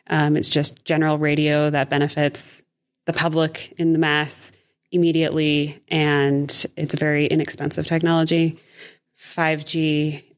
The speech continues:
the hope and promises of five G will be great if they ever come to fruition.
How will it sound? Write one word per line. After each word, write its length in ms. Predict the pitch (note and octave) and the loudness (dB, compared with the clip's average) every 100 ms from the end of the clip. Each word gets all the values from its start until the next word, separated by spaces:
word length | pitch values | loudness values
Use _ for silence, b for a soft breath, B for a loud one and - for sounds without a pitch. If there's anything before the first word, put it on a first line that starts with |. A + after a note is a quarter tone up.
| - | -6
the 180 | D#3+ D#3 | -2 0
hope 360 | E3+ - - _ | 0 -4 -12 _
and 140 | F3 E3 | -2 0
promises 520 | D#3+ D#3+ D#3+ D#3 D3 | 2 0 0 -4 -4
of 100 | D#3+ | -4
five 360 | - D3+ D#3 D3+ | -2 -2 -2 -2
G 420 | E3 D#3 D3+ D#3 B B B _ F3 | 0 2 0 -2 B B B _ -2
will 300 | E3+ E3 D#3 | 2 2 0
be 300 | D#3 E3 D#3+ | 0 0 2
great 480 | E3+ E3 D#3 - - | 0 0 0 -2 -4
if 260 | D#3+ - | -4 -2
they 160 | D#3+ D#3 | 0 0
ever 180 | D3+ D#3 | 0 -2
come 260 | D#3+ D#3+ D#3+ | 0 0 0
to 160 | E3 | -4
fruition. 680 | D#3+ D#3 E3+ G#3+ C4 C4 | -2 0 0 0 0 -2